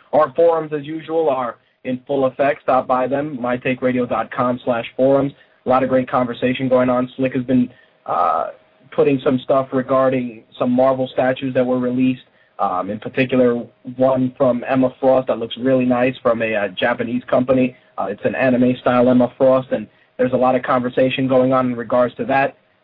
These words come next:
I recommend you guys stop by the forum if you haven't. Uh, you can do live chat when you're in there, uh, without even joining the forum, just clicking the chat tab. In addition to that, you can interact with all the other listeners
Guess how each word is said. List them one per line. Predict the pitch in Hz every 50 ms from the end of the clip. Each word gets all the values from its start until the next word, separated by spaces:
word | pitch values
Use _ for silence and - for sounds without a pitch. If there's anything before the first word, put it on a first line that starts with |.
| _ -
I | 104 110 120
recommend | 123 123 127 131 127 127 127 127 123
you | 120
guys | 120 131 123 123 123 -
stop | - 135 127 120
by | 120 123 120
the | 113 110 _
forum | - 135 135 143 143 139
if | 123 113 -
you | 110
haven't. | - - 127 135 131 143 147 143 _ _ _ _ _ _ -
Uh, | 104 92 82 92
you | 107 117 117
can | - 123 120
do | 123 120
live | 120 127 127 131 131 127 127
chat | - 147 139 131 -
when | 147 139 135
you're | 131 127 135
in | 139 143 143
there, | 143 143 147 143 139 143 _ _ _ _ _ -
uh, | 95 95 95 95 95
without | 104 113 107 - 117 135 139 135
even | 139 143 139 143 139 135
joining | 139 139 139 143 143 143 135
the | 131
forum, | 131 - 143 139 139 143 143 143 135
just | 123 120 - -
clicking | - - 135 127 - 127 123
the | 110 104 -
chat | - 139 135 135 - -
tab. | - 139 135 135 139 135 143 _ _ _ _ _ -
In | - 120 123
addition | 113 107 127 127 - 131 123
to | 123 120
that, | 123 131 147 - 120
you | 120 123
can | 123 - 120 117
interact | 120 110 - 131 123 123 123 123 -
with | 127 120
all | 123 123 123 113
the | 123 120
other | 123 120 120 117
listeners | 117 127 131 - - 131 131 131 131 131 -